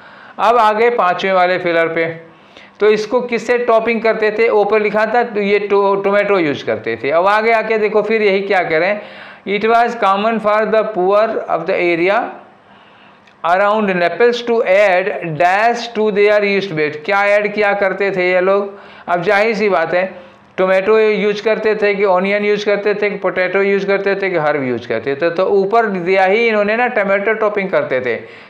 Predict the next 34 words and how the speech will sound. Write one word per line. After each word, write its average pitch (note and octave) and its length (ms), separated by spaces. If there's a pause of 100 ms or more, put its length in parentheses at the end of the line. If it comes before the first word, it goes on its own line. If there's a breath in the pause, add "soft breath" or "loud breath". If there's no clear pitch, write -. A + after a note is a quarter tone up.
(120)
तो D#3 80
क्या G3 200
करो G3+ 240
आप, G#3+ 260 (300 loud breath)
Tomato F3+ 360
लगा F#3 280
दो। E3+ 140
भाई, G3+ 480
जब G#3 160
ऊपर G#3+ 300
बताया G#3 380
गया G#3+ 220
वही G3 280
ना G3+ 100
लगाएंगे, E3+ 400
हम F#3 120
अपने F#3 240
मन F#3+ 140
से F#3+ 140
थोड़े F#3+ 220
कुछ F#3 220
लगाएंगे C3 380
कि D#3+ 100
आप, F3 200
आपका F#3 300
मन F#3+ 200
कर F#3 160
रहा F3+ 120
हो, F3+ 60
"नहीं F3 200
यार, F3 160
उसमें F3 260
तो, F3+ 260 (580 loud breath)
आ, E3 320